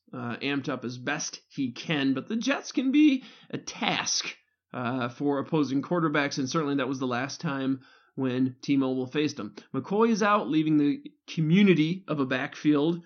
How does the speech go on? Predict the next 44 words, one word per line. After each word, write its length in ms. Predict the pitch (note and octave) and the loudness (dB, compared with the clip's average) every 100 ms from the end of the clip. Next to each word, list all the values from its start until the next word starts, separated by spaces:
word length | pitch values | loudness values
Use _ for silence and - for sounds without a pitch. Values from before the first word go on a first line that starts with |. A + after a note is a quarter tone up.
| _ _ - | _ _ -4
of 240 | C3+ C3 | -2 -2
Gillislee 680 | - C3+ D3 C#3+ - C3+ B2+ | -2 2 4 2 0 0 0
and 120 | C3 | 0
Williams. 540 | C#3+ F#3+ B3+ D#4+ - _ _ - _ | 2 4 2 0 -8 _ _ -20 _
Going 200 | D3+ D3 | 0 2
down 200 | D#3 D3+ | 2 0
to 60 | C#3+ | -2
Carolina, 760 | - F3+ E3+ D3 D3+ E3 E3+ - _ | -2 0 2 2 0 0 -2 -6 _
they're 200 | E3 C#4+ | 0 0
certainly 400 | C#4+ D#4+ A#3+ C4 | 0 -4 -4 4
motivated. 640 | A3+ A3 D#3+ A#2+ G#2 D#2 - | 6 6 4 0 -4 -8 -8
In 100 | C#3+ | -4
fact, 220 | B2 - | -4 -4
they 120 | C3+ | -4
are 180 | B2 - | -4 -4
already 880 | F#3 A3+ B3+ C4 A#3 F#3+ F#3+ F#3+ - | -4 -2 -2 -4 -2 0 0 -2 -6
in, 380 | C#3 D3 C#3+ D3+ | -2 2 4 2
but 160 | D3 - | 2 0
you 180 | C#3 C3 | 2 4
know, 460 | D3+ A#3 C#3+ - _ _ _ | 4 2 0 -4 _ _ _
you 180 | - - | -20 -10
just 380 | F3 A#3 B3 | -4 -2 -2
know, 460 | E3+ D#3+ E3 B2+ G2+ | 0 4 4 2 -4
Ron 680 | G2 B2+ E3+ G#3 G#3 A3 A3 - _ _ - | -8 -4 -2 0 0 0 -2 -12 _ _ -2
Rivera, 840 | D3+ F#3+ F#3 F#3 F3 D3+ B2+ A#2+ | 0 2 4 6 8 6 2 0
he's 240 | C#3 D#3+ | 4 4
gonna 220 | E3 F#3 | 4 2
wanna 320 | F#3+ F#3 F#3 F3+ | 4 4 4 4
get 220 | E3+ F3+ | 4 4
his 160 | F3+ | 2
team 260 | F3 F#3 F3 | 0 -2 0
fired 260 | F3 F3 E3+ | 0 2 2
up. 300 | E3+ E3+ - | 2 -2 -4
They 80 | |
were 180 | C3+ C3 | -4 -4
shooting 540 | B2 - - A3 F3 E3+ | -6 -10 -2 -2 0 -2
for 140 | F3 | -2
the 100 | E3 | 0
undefeated 400 | E3 D#3+ D#3 D3 | 0 0 -2 0
season. 260 | D#3 C#3+ C#3 | 0 2 0
They 80 | |
didn't 400 | C3 D#3 F3 D3 | 0 0 0 -2
get 260 | C#3 C#3+ D3 | 0 2 2
it. 220 | D3 - | 0 -6